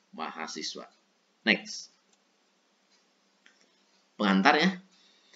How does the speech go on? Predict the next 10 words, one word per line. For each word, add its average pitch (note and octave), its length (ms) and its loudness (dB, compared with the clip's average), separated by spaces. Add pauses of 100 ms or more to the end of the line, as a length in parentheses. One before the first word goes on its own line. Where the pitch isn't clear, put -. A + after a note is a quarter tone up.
(560)
Berbagai F#3 400 12
kasus F#3 320 8
lingkungan D3+ 320 8
hidup C#3+ 320 6
yang A#2+ 160 10
terjadi A2+ 400 6
sekarang, F#2 480 -2 (320)
baik G#2+ 320 4
pada G#2+ 240 4
global A2+ 640 8